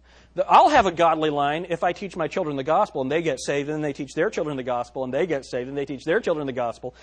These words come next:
and they get saved. That's how you have a godly line. You're not born into a godly line. Now, well, actually you are when you're born again.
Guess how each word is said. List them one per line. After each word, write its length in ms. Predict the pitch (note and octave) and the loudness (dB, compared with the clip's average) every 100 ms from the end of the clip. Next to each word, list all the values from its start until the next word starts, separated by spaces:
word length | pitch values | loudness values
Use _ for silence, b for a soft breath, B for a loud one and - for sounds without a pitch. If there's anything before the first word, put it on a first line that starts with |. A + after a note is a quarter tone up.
| b | b
and 120 | D#3 D#3+ | 0 4
they 100 | G3+ | 4
get 160 | D3+ | 2
saved. 160 | B2 B2+ | 0 8
That's 240 | B3 - | 8 10
how 80 | A#3+ | 8
you 140 | G3+ | 10
have 180 | F#3 F3 | 10 8
a 60 | D#3 | 10
godly 380 | G3+ F#3+ D3+ C#3+ | 10 10 8 6
line. 440 | F#3+ G3 B2 - - _ _ - - _ _ - - | 8 8 4 -6 -20 _ _ -20 -20 _ _ -20 -8
You're 120 | D3 | -2
not 180 | F3+ A#2+ | -2 4
born 240 | G3+ B3 | 6 8
into 220 | C#3 A#2+ A#2+ | 4 -2 -4
a 40 | |
godly 380 | B2 A2 G#2 G2 | -4 -4 -6 -16
line. 400 | F#2 F2 C#3 C4 _ _ _ _ _ _ _ _ b b b b b b b _ _ - | -18 -18 -18 -18 _ _ _ _ _ _ _ _ b b b b b b b _ _ -8
Now, 400 | F3 E3+ A2 F2 - _ _ | -2 0 -2 -8 -18 _ _
well, 220 | F3+ C3+ C3+ | 4 6 4
actually 260 | C#3 A#2+ | 2 -6
you 140 | A2 A2 | -6 -6
are 200 | G2 G#2+ | -8 -12
when 160 | - A2+ | -10 -8
you're 60 | |
born 180 | A#2+ A2 | -8 -8
again. 360 | C3+ C3 G2 | -8 -10 -12